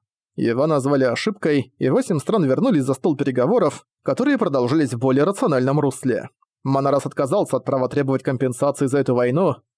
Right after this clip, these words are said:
Боул опять продемонстрировал свою проницательность, монорасы добились уже многого, и если они будут жадными, это приведёт к проблемам. Абидан попросил разумные военные репарации,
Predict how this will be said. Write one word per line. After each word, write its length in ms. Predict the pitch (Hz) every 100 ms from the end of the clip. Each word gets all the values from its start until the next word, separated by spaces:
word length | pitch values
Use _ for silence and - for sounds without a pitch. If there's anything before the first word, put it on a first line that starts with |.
| _
Боул 380 | 131 226 262 160
опять 240 | 254 254
продемонстрировал 760 | 151 135 131 123 202 202 139
свою 220 | 127 151 143
проницательность, 800 | 131 123 - 254 180 156 - - _ _ -
монорасы 400 | 147 262 - 196
добились 340 | 156 190 143
уже 160 | 127 131
многого, 580 | 165 240 151 139 123 - _
и 80 | 254
если 300 | 208 139 151
они 140 | 143
будут 240 | 135 131 123
жадными, 600 | 139 196 175 156 135 - _
это 300 | 143 127 -
приведёт 340 | 180 220 175
к 80 | -
проблемам. 640 | - 147 135 127 107 - - _ _ _ _
Абидан 400 | 110 117 120 156
попросил 420 | 135 131 123 175
разумные 420 | 143 127 202 190 151
военные 360 | 143 170 147
репарации, 640 | 131 127 180 - - 151